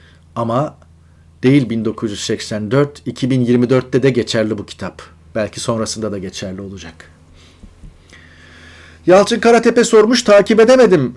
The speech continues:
kongreyi. Kayda değer bir şey söyledi mi?" diyor Erdoğan'ı kastederek. "Kar mikrop kırıyormuş." Çok güzel cevap. Gerçekten böyle dedi. Ankara karlı. Ee, kar yağışına bakıp, "Kar mikrop kırıyor." dedi. Bir başkası da, "Yastığımızın altındakileri istedi yine.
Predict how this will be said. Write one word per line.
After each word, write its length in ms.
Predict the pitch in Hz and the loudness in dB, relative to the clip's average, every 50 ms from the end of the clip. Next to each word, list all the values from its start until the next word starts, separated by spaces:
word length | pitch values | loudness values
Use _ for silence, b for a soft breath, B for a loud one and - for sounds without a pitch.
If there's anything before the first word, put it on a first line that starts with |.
| - - | -10 -2
kongreyi. 500 | - 165 156 147 143 143 143 135 135 135 | 0 2 2 4 4 4 4 4 4 2
Kayda 300 | - 143 147 151 170 165 | 2 2 4 4 6 6
değer 220 | 170 170 170 156 | 6 6 4 4
bir 60 | 165 | 2
şey 180 | 143 - - 170 | 0 0 0 0
söyledi 380 | 139 - 165 165 165 175 196 214 | 2 2 4 4 6 4 4 4
mi?" 120 | 190 151 | 2 4
diyor 200 | 131 131 120 120 | 4 4 4 4
Erdoğan'ı 440 | 123 131 127 123 113 127 123 120 123 | 4 4 4 4 4 2 2 2 2
kastederek. 680 | 120 - 120 117 - - 127 120 135 156 208 208 - - - | 2 0 0 0 0 0 0 2 4 2 2 0 -2 -8 -6
"Kar 300 | - - 180 202 196 170 | 0 2 4 4 4 4
mikrop 400 | 147 156 147 - - 208 190 202 | 2 0 0 2 2 2 2 0
kırıyormuş." 680 | - - 131 127 120 110 104 101 98 - - - - - _ _ | 0 2 2 4 4 2 0 -2 -4 -6 -6 -8 -10 -14 _ _
Çok 260 | - 160 160 143 139 | -2 -2 -2 0 -2
güzel 280 | - 113 110 113 110 107 | -4 -2 0 0 0 -2
cevap. 380 | 95 107 107 135 156 - - | -2 0 0 0 0 0 -2
Gerçekten 540 | - 135 135 135 - 120 - - 131 123 117 | 0 0 0 0 -2 -4 -2 -2 -2 0 0
böyle 240 | 117 110 104 104 95 | 0 0 0 -2 -6
dedi. 320 | 98 87 120 143 180 196 - _ _ _ _ _ - - | -6 -4 -4 -4 -4 -6 -10 _ _ _ _ _ -16 -10
Ankara 400 | 120 117 117 113 - 120 113 110 | -8 -6 -6 -4 -2 -2 -2 -2
karlı. 440 | 107 - 113 113 110 117 151 185 190 b b b b b b b b b b b b b b - | -2 -2 0 0 2 2 0 0 0 b b b b b b b b b b b b b b -8
Ee, 280 | 113 113 110 110 110 107 107 - | -6 -4 -4 -4 -4 -6 -6 -4
kar 180 | 123 113 117 | -2 -2 0
yağışına 460 | 113 113 110 110 107 - - 113 107 | 0 0 -2 -4 -6 -6 -6 -6 -4
bakıp, 300 | 107 107 - - 165 - | -4 -4 -4 -6 -6 -4
"Kar 200 | - - 127 123 | -2 -2 0 0
mikrop 360 | 117 117 101 - 127 123 123 - | 0 -4 -4 -4 -4 -4 -4 -6
kırıyor." 380 | - 104 107 120 131 123 107 | -6 -2 0 0 0 0 0
dedi. 280 | 117 113 - 117 104 - _ _ _ _ _ _ _ _ - | -2 -2 0 -2 -4 -6 _ _ _ _ _ _ _ _ -4
Bir 100 | 123 120 | 0 0
başkası 400 | 135 127 - - 147 143 180 180 | 0 0 0 -2 -2 0 2 2
da, 80 | 175 | 2
"Yastığımızın 600 | 143 127 123 123 - - - 139 131 135 135 156 | 4 4 2 2 0 -2 -2 0 0 0 0 0
altındakileri 720 | 147 131 123 120 135 127 127 127 120 131 127 127 143 151 | 0 0 0 0 -2 -2 -2 -2 0 0 0 2 2 2
istedi 360 | 143 120 - - 117 107 101 | 2 2 0 -4 -4 -4 -4
yine. 300 | 101 95 98 101 95 92 | -4 -4 -6 -6 -8 -10